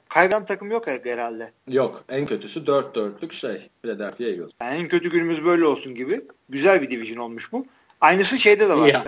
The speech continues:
Speaker 1: E,
Speaker 2: tabii.
Speaker 1: gerçi orada
Speaker 2: Yılların
Speaker 1: A F C
Speaker 2: N F C'sine <laughs>
Speaker 1: Tabii.
Speaker 2: yani
Speaker 1: Aynısı
Speaker 2: güzel.
Speaker 1: A F C'de de var. A F C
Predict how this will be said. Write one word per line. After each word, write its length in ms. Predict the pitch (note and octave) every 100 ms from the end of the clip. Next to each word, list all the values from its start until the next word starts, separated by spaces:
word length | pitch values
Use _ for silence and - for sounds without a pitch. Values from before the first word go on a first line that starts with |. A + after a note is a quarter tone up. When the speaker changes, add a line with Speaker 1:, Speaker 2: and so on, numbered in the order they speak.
| B2
Speaker 1:
E, 140 | A#2+
Speaker 2:
tabii. 280 | B2 A#2 -
Speaker 1:
gerçi 280 | D3 D#3+ E3+
orada 480 | D#3 D#3 E3+ E3 -
Speaker 2:
Yılların 480 | C#3 D#3+ D#3+ F3 F#3
Speaker 1:
A 100 | F3
F 0 |
C 80 | E3
Speaker 2:
N 140 | D#3+
F 240 | E3 D#3+ D3
C'sine 460 | - D3+ E3+ F3+ B2 - - _ _ -
<laughs> 500 | - - G#2+ - -
Speaker 1:
Tabii. 140 | A2 _ _ _
Speaker 2:
yani 400 | G#2 G2+ G#2+ - _ _ _ -
Speaker 1:
Aynısı 380 | D#3 G#3 -
Speaker 2:
güzel. 240 | - D#3+ E3+
Speaker 1:
A 20 |
F 200 | F3 F#3+
C'de 220 | F#3 A3
de 120 | G#3
var. 120 | C#3+ C3+
A 40 |
F 240 | D#3+ D#3
C 220 | E3 -